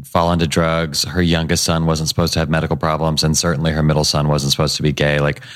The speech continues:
what happened? Maybe if my husband hadn't left me,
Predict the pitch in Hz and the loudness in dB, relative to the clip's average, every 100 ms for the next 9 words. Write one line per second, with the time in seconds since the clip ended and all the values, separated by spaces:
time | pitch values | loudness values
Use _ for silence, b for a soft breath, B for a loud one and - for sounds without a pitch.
0 | B B _ - - 95 82 82 78 76 | B B _ -4 2 2 2 -4 -4 -10
1 | 73 69 82 82 87 82 82 73 87 - | -14 -4 0 2 2 2 -2 0 -2 -2
2 | 82 78 78 80 73 73 - 76 73 | -2 -2 -2 0 0 -2 -2 -2 -2